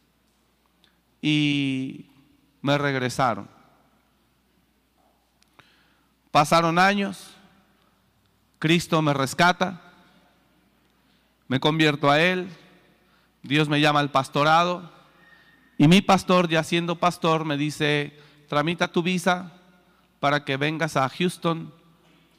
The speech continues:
eh, a ser equipado". Cuando yo hago el trámite para ir a, a sacar, a la entrevista, a la embajada,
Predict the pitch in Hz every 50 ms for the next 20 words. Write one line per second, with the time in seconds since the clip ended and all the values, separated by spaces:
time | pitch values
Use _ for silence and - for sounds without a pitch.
0 | _ - - - 127 127 123 123 120 120 117 120 67 71 - - - - 123 120
1 | - - 147 143 143 139 131 - 127 120 - 127 117 - 117 98 92 95 95 -
2 | - _ _ _ _ _ _ _ _ _ _ _ _ _ _ _ _ _ _ _
3 | _ _ _ _ _ _ _ _ _ _ _ - 151 156 160 160 156 156 180 196
4 | 208 214 214 202 185 - 202 190 190 180 165 151 - - 160 160 156 - - 151
5 | - - - - - _ _ - 151 151 147 143 139 147 156 170 170 170 165 160
6 | 156 156 151 147 143 139 - - - - - - _ _ - 123 123 127 - 131
7 | - - 147 143 - - 135 131 127 127 131 - 131 131 131 143 165 156 - -
8 | 165 160 160 - 85 - - 120 127 127 131 135 127 127 - - 160 151 139 123
9 | 123 127 - - - - -